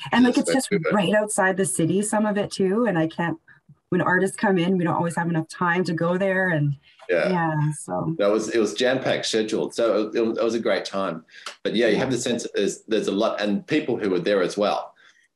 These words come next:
Speaker 2: had a lot that they wanted to share. And you
Speaker 1: Yeah.
Speaker 2: can, I felt, uh, frustrated in a really good sort of way.
Speaker 1: Yeah. Yeah.
Speaker 2: Knowing
Speaker 1: The
Speaker 2: that,
Speaker 1: best kind
Speaker 2: knowing
Speaker 1: of
Speaker 2: that there is,
Speaker 1: frustration.
Speaker 2: there is actually,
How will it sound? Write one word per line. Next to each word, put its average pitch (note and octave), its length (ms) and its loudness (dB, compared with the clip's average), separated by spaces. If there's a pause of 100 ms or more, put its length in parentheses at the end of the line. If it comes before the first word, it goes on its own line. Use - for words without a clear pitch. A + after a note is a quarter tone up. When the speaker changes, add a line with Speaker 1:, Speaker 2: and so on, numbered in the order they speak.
(140)
Speaker 2:
had G2 240 -6
a - 20 2
lot F#2 220 0
that F2 100 -4
they F2+ 140 0
wanted F2 260 -2
to - 60 -10
share. - 480 -2 (300)
And F3+ 120 0
you F3+ 60 4
Speaker 1:
Yeah. E3 160 2
Speaker 2:
can, E3+ 80 -4 (640)
I F2+ 140 -2
felt, - 360 -2 (120)
uh, G2+ 180 0 (920)
frustrated D3 600 0
in A#2+ 60 2
a A2+ 40 4
really A#2+ 260 2
good A#2+ 220 0
sort F2+ 160 -2
of E2+ 80 -4
way. D#2+ 240 -2 (340)
Speaker 1:
Yeah. F3 300 2
Yeah. E3 40 -4 (240)
Speaker 2:
Knowing G2 260 2
Speaker 1:
The - 60 2
Speaker 2:
that, - 80 2
Speaker 1:
best G3+ 200 -2
kind G3+ 140 2
Speaker 2:
knowing A#2+ 80 2
Speaker 1:
of A2+ 60 2
Speaker 2:
that - 100 2
there G2+ 100 2
is, G2 80 0
Speaker 1:
frustration. D3+ 220 -2
Speaker 2:
there G#2 100 2
is G2 60 0
actually, F2+ 560 -2